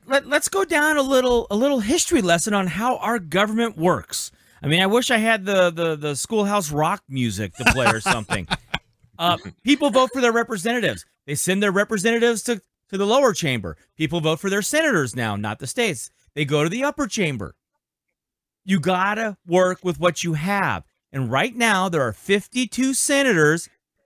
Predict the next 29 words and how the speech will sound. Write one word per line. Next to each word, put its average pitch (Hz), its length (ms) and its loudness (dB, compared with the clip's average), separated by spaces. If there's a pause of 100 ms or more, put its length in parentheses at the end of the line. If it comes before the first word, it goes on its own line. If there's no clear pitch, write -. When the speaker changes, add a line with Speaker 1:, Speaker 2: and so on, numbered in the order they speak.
Speaker 1:
who 180 100 2
are 156 100 2
listening 165 420 -2
to 240 60 -6
their 262 140 0
constituents, 247 640 0
and 214 80 -8
they're 190 80 0
saying, 180 240 -2 (260)
"Hell 247 560 4
no." 226 380 2 (840)
And 185 240 -2
get 254 140 2
out 302 160 2
of 311 80 0
our 214 140 4
way. 196 540 2 (220)
What 403 120 -4
are - 20 4
you 508 80 2
talking 349 340 0
about, 202 200 0
get 165 120 2
out 165 200 2
of 151 80 -4
our 139 180 2
way? 120 480 0 (760)
I 311 60 2
didn't, 311 300 0